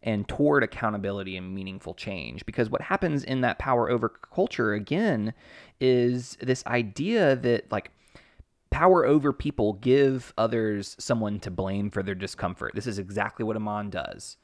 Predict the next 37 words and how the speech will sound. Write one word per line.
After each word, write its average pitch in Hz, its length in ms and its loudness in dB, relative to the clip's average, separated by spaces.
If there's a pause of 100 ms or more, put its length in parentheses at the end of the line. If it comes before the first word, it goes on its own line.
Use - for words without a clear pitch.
(160)
right? 101 240 -2
He 110 80 -8
gives 110 300 -4
someone 110 380 -2
to 101 60 -2
blame. 92 420 -8
The 110 200 -8
avatar 90 840 2 (300)
has, 95 640 -4 (600)
is 95 200 -6
doing 107 320 -6
it 98 100 -10
wrong. 92 240 -8
The 104 80 -10
spirits 156 600 -4
have - 220 -10
told 117 400 -6
me 90 440 -16
that - 100 -18
the - 160 -8
avatar 98 500 -6
is 92 140 -12
not 85 240 -8
okay, - 500 -14 (360)
right? 107 260 2
And 127 80 0
he 143 80 0
says 262 300 2
that. 78 200 2
And 113 140 -2
so 123 220 6 (480)
preferably 127 920 4 (220)
you 120 160 -2
pick - 240 -4
someone 107 560 0
that 101 240 -4 (160)
looks, 107 520 0